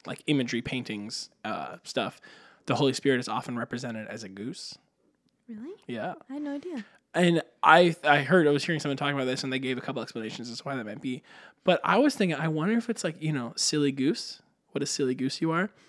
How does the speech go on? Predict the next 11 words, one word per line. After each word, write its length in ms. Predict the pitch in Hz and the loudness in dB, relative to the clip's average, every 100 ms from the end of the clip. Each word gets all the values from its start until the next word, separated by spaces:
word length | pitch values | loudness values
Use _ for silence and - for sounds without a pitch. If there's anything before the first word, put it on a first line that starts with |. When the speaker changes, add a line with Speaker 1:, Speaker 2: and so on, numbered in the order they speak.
| - _ _ | -20 _ _
Speaker 1:
Silly 580 | - - 226 131 127 - _ _ _ - | 2 6 6 6 2 -10 _ _ _ -4
comes 240 | 170 170 | 0 2
from 100 | - 139 | 0 0
a 20 | |
similar 400 | - 151 135 120 | 0 0 0 0
root 220 | 123 120 | 0 0
word, 160 | 120 117 | -2 -2
I 40 | |
believe, 300 | 120 135 123 | 0 0 0
as 100 | 104 | -4
spirited. 680 | - - 156 123 - 175 | -6 0 0 0 -6 -10